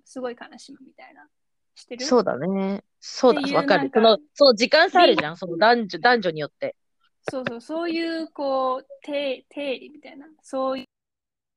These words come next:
Speaker 1: っていうのと逆？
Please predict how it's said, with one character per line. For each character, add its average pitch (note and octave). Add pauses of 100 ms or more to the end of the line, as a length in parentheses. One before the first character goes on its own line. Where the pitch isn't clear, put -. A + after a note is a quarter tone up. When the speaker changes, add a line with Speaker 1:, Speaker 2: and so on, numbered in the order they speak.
(680)
Speaker 1:
っ F#4
て B3
い A#3+
う G3+
の A#3
と A#3+
逆？ C#4+